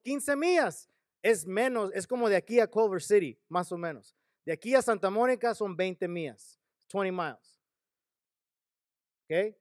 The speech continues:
No es muy lejos. Pastor Dan, uno de nuestros pastores, él en bicicleta iba a su trabajo diario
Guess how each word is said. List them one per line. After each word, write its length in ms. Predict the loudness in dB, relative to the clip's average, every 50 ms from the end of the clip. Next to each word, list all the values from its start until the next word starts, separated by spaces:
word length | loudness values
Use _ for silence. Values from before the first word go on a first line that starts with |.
| _ _ _ _ _
No 180 | 0 2 4 4
es 140 | 4 0
muy 320 | -4 -8 -4 -2 0 0 2
lejos. 600 | 2 2 0 2 2 0 0 -2 -4 -12 -20 _ _ _ _ _ _ _ _ _ _ _ _ _ _ _ -4
Pastor 340 | -4 -4 -4 -6 -6 -2
Dan, 240 | 0 2 2 4 2
uno 200 | 2 0 0 0
de 100 | 0 0
nuestros 280 | -2 -4 -6 -8 -10 -6
pastores, 600 | -6 -6 -4 -2 0 2 4 4 2 2 -2 -8 _ _ _ _ _ _
él 360 | -2 0 0 0 0 -2 -8 _ _
en 140 | -8 -6 -6
bicicleta 720 | -6 -6 -8 -8 -10 -6 -4 -2 -2 -2 -2 -4 -6 -6 -4
iba 340 | -2 -2 0 0 2 2 0
a 60 | 0
su 120 | -2 -6
trabajo 560 | -6 -4 -2 0 0 0 0 -2 -2 -4 -6 -6
diario 640 | -4 -2 0 0 0 2 2 2 2 2 0